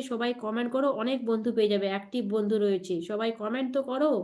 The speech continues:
বন্ধু পেতে হলে কমেন্ট করো সবাই, সবাই কমেন্ট করো। "জানু কি করছো? জানু,"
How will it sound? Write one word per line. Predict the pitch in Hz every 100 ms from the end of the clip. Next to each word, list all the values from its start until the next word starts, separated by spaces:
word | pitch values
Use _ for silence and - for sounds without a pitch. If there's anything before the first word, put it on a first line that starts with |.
| - - - _
বন্ধু | 214 240 233
পেতে | 254 247 254
হলে | 262 254
কমেন্ট | 240 233 254
করো | 247 226
সবাই, | 214 202 175 160 - _ _ - _ _ _ -
সবাই | 233 233 247 254 254
কমেন্ট | 247 233 247 240
করো। | 233 226 214 180 165 - - _ _ _ - _ _ _ _ _ _ _ _ _ _ _ _ _ _ _ _ _ _ _ _ _ _ _ _ _ _ _ _ _ _ _ _ _ _ _ _ _ -
"জানু | 220 208 220 240 262 247
কি | 262
করছো? | 254 269 262 - 262 226
জানু," | 208 220 233